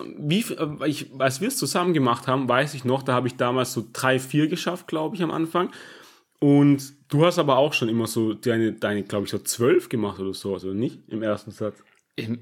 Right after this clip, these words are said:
Speaker 2: ersten,
Speaker 1: Das war schon
Speaker 2: ein,
Speaker 1: krank.
Speaker 2: äh, keine
Speaker 1: Das war
Speaker 2: Ahnung,
Speaker 1: schon
Speaker 2: aber
Speaker 1: krank.
Speaker 2: so um die zehn rum meistens, ja.
Speaker 1: Ja, okay, ja, okay. Aber ja, okay, da warst du auch ehrenlos breit, das gilt auch nicht.
Speaker 2: Ja,
Speaker 1: Das find ich,
Speaker 2: wobei,
Speaker 1: das,
Speaker 2: ganz
Speaker 1: das gilt
Speaker 2: ehrlich,
Speaker 1: auch nicht.
Speaker 2: damals war ich auch ehrenlos schwer.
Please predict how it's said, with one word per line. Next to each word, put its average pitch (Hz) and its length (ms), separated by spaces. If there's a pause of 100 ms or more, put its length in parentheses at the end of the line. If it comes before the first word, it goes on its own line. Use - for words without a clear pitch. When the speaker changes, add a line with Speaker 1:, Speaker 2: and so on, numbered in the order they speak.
Speaker 2:
ersten, 143 580
Speaker 1:
Das 151 80
war 170 120
schon 175 180
Speaker 2:
ein, 139 120
Speaker 1:
krank. 131 220
Speaker 2:
äh, 139 80
keine 143 320
Speaker 1:
Das 127 100
war 127 80
Speaker 2:
Ahnung, 120 140
Speaker 1:
schon 120 140
Speaker 2:
aber 123 140
Speaker 1:
krank. 123 120
Speaker 2:
so 139 120
um 156 140
die 147 140
zehn 131 340
rum 104 420 (140)
meistens, 113 720
ja. 110 260
Speaker 1:
Ja, 113 220
okay, 113 360 (180)
ja, 104 200
okay. 107 320 (1040)
Aber 113 220
ja, 113 120
okay, 107 200
da 107 100
warst 104 220
du 104 60
auch 95 120
ehrenlos 98 540
breit, 95 320
das - 120
gilt 95 200
auch 92 100
nicht. 92 160
Speaker 2:
Ja, 123 180
Speaker 1:
Das 170 100
find 156 100
ich, 156 80
Speaker 2:
wobei, 156 260
Speaker 1:
das, - 120
Speaker 2:
ganz 147 160
Speaker 1:
das - 40
gilt 151 100
Speaker 2:
ehrlich, 156 160
Speaker 1:
auch - 20
nicht. 95 80
Speaker 2:
damals 135 340
war 131 160
ich 131 100
auch 127 100
ehrenlos 123 460
schwer. 127 540